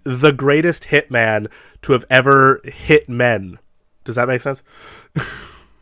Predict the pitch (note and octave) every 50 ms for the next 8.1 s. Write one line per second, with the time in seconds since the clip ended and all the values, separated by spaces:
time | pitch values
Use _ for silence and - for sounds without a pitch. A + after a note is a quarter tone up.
0 | _ _ _ _ _ _ _ _ _ _ _ _ _ _ _ _ _ _ _ _
1 | - E3 E3+ F#3 D3+ D#3+ F3+ F3+ - E3 D3+ D#3+ D#3 D3 D3 C#3 C3+ C3 B2 -
2 | - D3+ G3+ G3 G#3+ G3+ F3 - - - E3+ C#3+ D3 D#3 C3 C3 C#3 C#3 C#3+ D3
3 | D#3 E3 E3 D3+ - - - - _ _ _ _ - B2+ A#2+ A#2+ A#2 A2+ A2+ A2+
4 | A2+ - - C3+ - - - - B2+ A#2 A#2+ B2 - - - A#2+ A2+ A2 A2 G#2
5 | - - A#2+ - - A2+ A2 A2 G#2+ G#2 G2+ G2+ G2+ G2+ - _ _ _ _ D3+
6 | D#3+ F#3 E3 - G3 A#3 B3 F#3+ A3+ G3 G3 F#3 F3+ D3+ D#3 C3 - C3 C3+ C#3+
7 | C#3+ C3+ - - - - - D#3 D#3+ E3+ D#3 C#3 B2 A2+ - - A2+ A2 G#2+ G#2+
8 | G#2 G#2